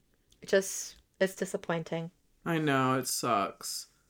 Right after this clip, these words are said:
Speaker 2: It really sucks. But hopefully, I mean, I'll be looking, I'll be watching on the live stream or whatever, 'cause I'm not going to Coachella. But
Speaker 1: Do you have, d-,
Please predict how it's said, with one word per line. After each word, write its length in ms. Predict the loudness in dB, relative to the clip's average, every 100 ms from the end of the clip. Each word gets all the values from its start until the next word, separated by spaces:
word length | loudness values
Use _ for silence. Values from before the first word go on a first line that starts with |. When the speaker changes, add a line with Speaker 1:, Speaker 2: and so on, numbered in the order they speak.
| _ _ -4
Speaker 2:
It 60 |
really 260 | 0 0 -2
sucks. 260 | -4 -8 0
But 140 | 4
hopefully, 460 | 4 2 0 0 2
I 100 | 2
mean, 140 | 4
I'll 140 | 4 4
be 120 | 2
looking, 440 | 0 0 -2 0
I'll 100 | -2
be 100 | 0
watching 340 | 4 4 2 0
on 140 | -2
the 80 | 0
live 340 | 4 4 4 -2
stream 360 | -6 -4 -2
or 60 | 0
whatever, 260 | 2 2 0
'cause 100 | 0
I'm 80 |
not 160 | -2 0
going 220 | 0 0
to 80 | 0
Coachella. 540 | 0 0 0 0 -2 -6 -20 -20 -20 -4
But 360 | 2 6 6 4
Speaker 1:
Do 80 |
you 100 | 2
have, 280 | 6 4 4 -4
d-, 140 | -14